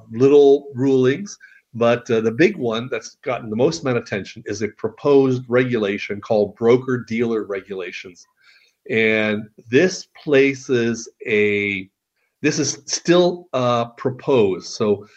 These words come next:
some tax laws are made by Congress, so it's law, and then some things are left to Cong-, to I R S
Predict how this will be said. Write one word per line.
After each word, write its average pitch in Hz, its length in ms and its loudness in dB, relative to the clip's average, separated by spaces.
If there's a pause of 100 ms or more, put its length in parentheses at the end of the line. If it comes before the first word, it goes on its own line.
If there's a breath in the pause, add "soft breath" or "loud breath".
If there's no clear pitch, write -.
(200 loud breath)
some 233 420 0
tax 165 380 -4
laws 135 360 -4
are 113 80 -8
made 123 300 -2
by 107 160 -4
Congress, 131 640 -4
so - 120 -4
it's - 160 -6
law, 104 400 -2 (300)
and 120 160 -2
then 127 400 0
some 202 260 -4
things 147 220 -2
are 131 140 -2
left 147 260 -2
to - 80 -8
Cong-, 165 480 -2
to 131 320 2
I 147 160 0
R 135 140 2
S 131 320 -2